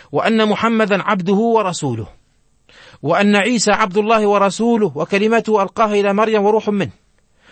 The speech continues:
وأن الجنة حق والنار حق، أدخله الله الجنة على ما كان من العمل." خمس جمل: أدخله الله الجنة على ما كان من العمل، مهما كان عمله،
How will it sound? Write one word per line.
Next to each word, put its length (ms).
وأن 280
الجنة 460
حق 380
والنار 480
حق، 340
أدخله 520
الله 320
الجنة 600
على 280
ما 160
كان 400
من 120
العمل." 360
خمس 360
جمل: 400
أدخله 480
الله 300
الجنة 540
على 220
ما 100
كان 320
من 100
العمل، 420
مهما 260
كان 240
عمله، 360